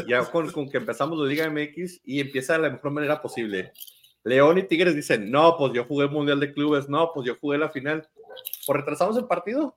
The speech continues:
Simón, ¿qué día te gusta? ¿El miércoles? Ah, Simón, el miércoles.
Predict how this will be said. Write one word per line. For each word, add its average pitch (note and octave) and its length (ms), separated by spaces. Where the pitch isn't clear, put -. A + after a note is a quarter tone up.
Simón, F#3+ 400
¿qué A3+ 80
día G#3+ 160
te A3 60
gusta? G#3 240
¿El C#3+ 80
miércoles? A3 420
Ah, D4 200
Simón, F3 300
el E3 120
miércoles. D#3+ 440